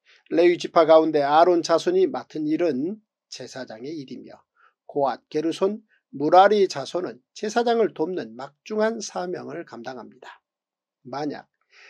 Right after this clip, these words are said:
제사장에게만 성소의 업무를 모두 맡긴다면 함부로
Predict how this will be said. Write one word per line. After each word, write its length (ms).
제사장에게만 1000
성소의 540
업무를 580
모두 400
맡긴다면 800
함부로 520